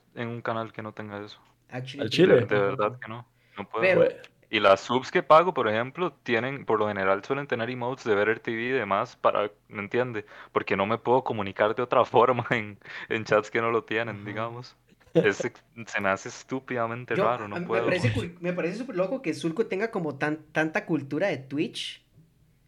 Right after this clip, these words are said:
Speaker 2: y, pero siento como que, no sé, o sea, no sé. ¿Cómo, cómo, cómo uno tiene esa cultura sin consumir gente en inglés, digamos? ¿O sigue como Force en X Q C?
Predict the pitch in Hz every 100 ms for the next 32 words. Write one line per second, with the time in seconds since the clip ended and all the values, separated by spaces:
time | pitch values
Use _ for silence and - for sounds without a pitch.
0 | _ _ _ _ _ _ - 127 131 127
1 | 123 131 131 160 190 170 175 113 117 143
2 | 190 175 _ _ _ 131 127 120 120 117
3 | 113 110 123 _ _ - 135 226 - _
4 | _ _ _ - 175 175 202 214 185 220
5 | 254 233 196 240 214 143 175 214 196 165
6 | 135 131 147 170 180 143 127 151 - 104
7 | 131 123 123 131 139 165 156 - 156 147
8 | 117 110 - 131 135